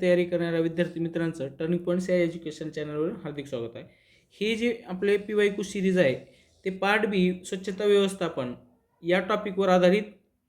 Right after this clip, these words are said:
पीवायक्यू म्हणजे प्रिव्हियस इयर क्वेश्चनचे पाहणार आहोत. हा व्हिडिओचा पार्ट टू आहे. प्रत्येक व्हिडिओमध्ये दहा ते बारा प्रश्न आपण दहा ते दहा मिनिटामध्ये किती कव्हर होतील त्या हिशोबानं कव्हर करणार आहोत.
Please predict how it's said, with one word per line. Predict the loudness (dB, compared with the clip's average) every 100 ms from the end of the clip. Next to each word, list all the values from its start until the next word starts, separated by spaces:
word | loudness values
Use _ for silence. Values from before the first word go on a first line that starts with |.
| _ _ _ _
पीवायक्यू | -2 6 6 4
म्हणजे | 0 0
प्रिव्हियस | -2 -6 -6 -2
इयर | -2
क्वेश्चनचे | -2 -8 -6 -8 -4
पाहणार | -2 0
आहोत. | 0 -2 -6 -20 _ -2
हा | 2 2 0 -2
व्हिडिओचा | 2 4 2 0
पार्ट | 0 2 2 0 -12 _ _
टू | 2 4
आहे. | 4 2 -2 -18 _ -10
प्रत्येक | -6 -2
व्हिडिओमध्ये | 0 0 0 0
दहा | 0 2
ते | 2
बारा | 2 4 2
प्रश्न | 0 -4 -2
आपण | -2 -2 -6 -2
दहा | 2 4 4
ते | -2 -4 -14 _
दहा | -2 0
मिनिटामध्ये | 0 -2 -2 -2
किती | -6 -12 -8
कव्हर | 2 4 6
होतील | 4 -2
त्या | 0
हिशोबानं | 0 0 0 0 0 -6 -20 _ _
कव्हर | 0 2
करणार | 2 2
आहोत. | 2